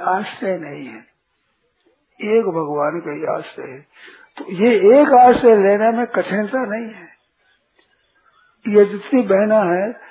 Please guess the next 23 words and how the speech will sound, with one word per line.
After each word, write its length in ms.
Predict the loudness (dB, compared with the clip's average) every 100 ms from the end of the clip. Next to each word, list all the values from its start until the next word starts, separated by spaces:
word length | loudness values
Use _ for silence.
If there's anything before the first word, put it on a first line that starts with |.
| _ _ _ _ _ -8
पतिव्रता 680 | -6 -6 -6 -6 -2 0 0
नहीं 340 | -2 0 4 4 4
होने 280 | 4 4 2 0
पर 260 | 2 4 6
भी 200 | 4 0 -2 -10 -20 -20 _
उसी 240 | -10 -8 -8
की 120 | -8
कहलाती 520 | -8 -8 -10 -12 _
है, 160 | _ _ _ -10
पति 280 | -8 -8 -16
की। 300 | -14 -16 -16 -18 -20 _ _ _ _ _ _ _ _ _ _ _ _ _ _ _ _
और 120 | -6 -2
सदाचार 580 | -2 2 0 2 0
में 140 | 0 -2
श्रेष्ठ 300 | -4 -6 -4
हुए 140 | -2
तो 120 | -2 -4
है 220 | -6 -4
ही, 220 | 0 0 -2 -8 _ _ _ _ _ _ _ _ _ _ _ _ -20 -20 -6
तो 200 | 4 4
एक 100 | 6
का 140 | 6
आश्रय 260 | 6 4 2